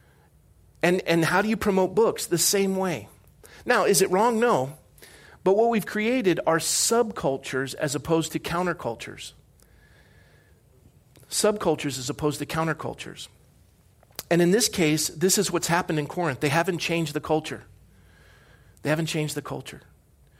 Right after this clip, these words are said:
Four of the ten largest churches in America are in Houston, Texas. And they had a lesbian mayor that was elected by less than eight percent of the voting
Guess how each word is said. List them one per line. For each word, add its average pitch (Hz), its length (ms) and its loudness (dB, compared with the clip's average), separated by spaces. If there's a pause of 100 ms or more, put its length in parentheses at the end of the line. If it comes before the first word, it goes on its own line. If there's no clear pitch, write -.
(600)
Four 220 320 4
of 214 60 2
the 190 60 2
ten 208 300 2
largest 190 380 0
churches 185 340 0
in 160 80 0
America 151 460 -2
are 135 100 0
in 131 120 -4
Houston, 156 460 -4
Texas. - 600 -8 (2500)
And 156 160 2
they 151 80 2
had 156 160 0
a 147 60 2
lesbian 165 500 0
mayor 175 300 -10 (1300)
that 160 100 4
was 165 140 2
elected 170 420 2
by 151 160 2
less 156 260 2
than 151 220 -4
eight 175 220 -2
percent 170 340 -2
of 156 80 -2
the 139 60 -4
voting 143 440 -4